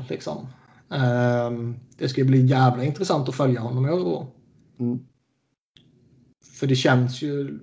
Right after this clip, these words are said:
Speaker 1: visst, nu kommer han under, in under, under tuffa förutsättningar och, ehm,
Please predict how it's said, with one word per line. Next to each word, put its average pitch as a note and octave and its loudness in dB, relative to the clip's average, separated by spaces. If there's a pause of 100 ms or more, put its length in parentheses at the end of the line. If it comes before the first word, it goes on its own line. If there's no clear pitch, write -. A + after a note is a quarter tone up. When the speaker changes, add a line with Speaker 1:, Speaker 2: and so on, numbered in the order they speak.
(140)
Speaker 1:
visst, C3+ -12
nu C#3+ 0
kommer C3+ 0
han C3+ 0
under, B2 -2
in C3 -2
under, B2 0
under C3 -4
tuffa C3 -4
förutsättningar B2 -4
och, B2+ -4
ehm, A#2 -2